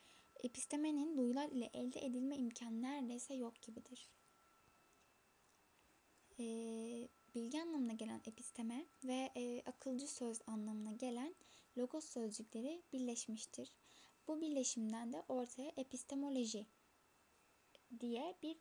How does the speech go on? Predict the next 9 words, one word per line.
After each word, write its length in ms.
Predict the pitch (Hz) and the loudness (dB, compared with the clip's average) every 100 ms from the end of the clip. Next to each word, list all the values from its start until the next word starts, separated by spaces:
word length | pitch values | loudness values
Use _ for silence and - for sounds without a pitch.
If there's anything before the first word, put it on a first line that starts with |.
| - | 0
dal 200 | 262 226 | 0 2
çıkmıştır. 640 | - - 214 - 277 302 - - - - | -2 -4 -8 -6 -6 -8 -10 -20 -8 -4
Epistemoloji 720 | 254 - - 311 320 277 269 | -2 -2 -2 0 2 0 0
felsefenin 760 | 302 247 247 - 247 226 233 262 | -2 -2 -2 -2 -2 0 0 0
bilgiyi 340 | 240 240 262 | 0 0 0
inceleyen 480 | 254 226 226 226 285 | 2 2 0 0 -2
teorik 420 | 302 285 254 - | 0 0 0 -2
bir 80 | 220 | -4
dalıdır. 480 | 220 208 202 311 | -4 -4 -4 -4